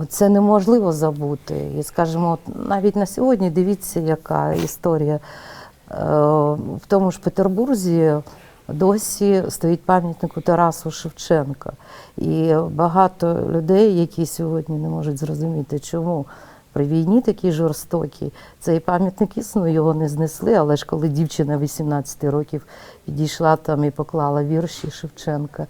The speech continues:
її заарештували на три роки. А тому що, с-, скоріш за все, та ж сама імперія, вона, <clears throat> е, думає про те, що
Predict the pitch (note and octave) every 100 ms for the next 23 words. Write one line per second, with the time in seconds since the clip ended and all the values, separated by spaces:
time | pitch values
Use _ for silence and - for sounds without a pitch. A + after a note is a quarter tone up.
0 | - - - - D3 C#3+ D3 C#3 D3 C#3+
1 | - - F#3+ D3 C3 B2+ C#3+ B2+ C3+ -
2 | F3 G3+ F3 C3+ - C3+ - - - -
3 | - C#3+ D3+ D#3 D3 E3+ D#3+ D#3 D#3+ -
4 | - A3+ A#3 - - - - E3 E3 -
5 | F3+ D#3 D#3+ D3 - D#3+ E3+ D#3+ D3 D3+
6 | - - E3+ F#3 G3+ - - - _ F3
7 | E3 - E3+ E3 D#3 D#3 E3 C#3+ D#3 D3
8 | D3 F3 F#3+ - - - D3+ D3 D#3+ E3+
9 | F3+ G3 G3 - - - F#3 F3 - -
10 | - - - _ - - - D3+ D3 C#3+
11 | C3+ B2+ C#3 - - _ _ D3 C#3 E3+
12 | F#3 E3+ D#3+ D#3+ - F3+ - - - E3
13 | D#3+ D#3 D3+